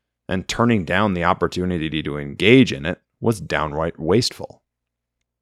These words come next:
These generations often scrimped and saved, amassing meaningful fortunes to preclude destitution, not only for themselves,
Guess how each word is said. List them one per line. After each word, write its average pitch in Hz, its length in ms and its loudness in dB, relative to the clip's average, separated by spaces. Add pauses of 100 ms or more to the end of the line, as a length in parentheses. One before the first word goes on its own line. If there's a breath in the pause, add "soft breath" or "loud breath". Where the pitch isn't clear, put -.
(1120)
These 117 160 0
generations 110 640 2
often 92 280 0
scrimped 92 380 -4
and 98 100 -2
saved, - 380 -10
amassing 82 500 -4
meaningful 117 400 2
fortunes 92 520 -2
to - 100 -16
preclude 95 480 -2
destitution, - 840 -4 (240 loud breath)
not 87 220 0
only 87 260 -2
for 76 140 -8
themselves, 98 800 0